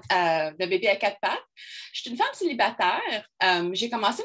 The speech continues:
mon aventure à Arbonne il y a déjà dix ans. My God, le temps passe vite. Euh, après un divorce, je me cherchais vraiment quelque chose où ce que je voulais rencontrer du nouveau monde,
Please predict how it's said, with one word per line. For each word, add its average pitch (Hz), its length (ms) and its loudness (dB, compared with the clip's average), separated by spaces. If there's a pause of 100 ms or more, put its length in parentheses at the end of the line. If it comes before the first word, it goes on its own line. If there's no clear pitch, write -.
mon 381 60 2
aventure 269 640 0
à 240 100 0
Arbonne 277 840 -4
il 202 100 -4
y 208 40 2
a 185 60 2
déjà 240 500 2
dix 202 460 -2
ans. 208 120 0 (540)
My 151 140 -4
God, 160 200 2
le 143 120 -4
temps 156 160 -8
passe 151 240 -4
vite. 185 220 -4 (500)
Euh, 190 360 4 (140)
après 220 300 0 (100)
un - 20 6
divorce, 240 760 0
je 196 80 -6
me 190 100 2
cherchais 214 380 4
vraiment 247 340 -2
quelque 220 320 -2
chose 240 680 -2
où 196 100 -6
ce 185 100 -8
que 190 100 -2
je 185 120 -2
voulais 208 160 0
rencontrer 214 460 -4
du 247 120 -4
nouveau 214 240 -2
monde, 208 500 -2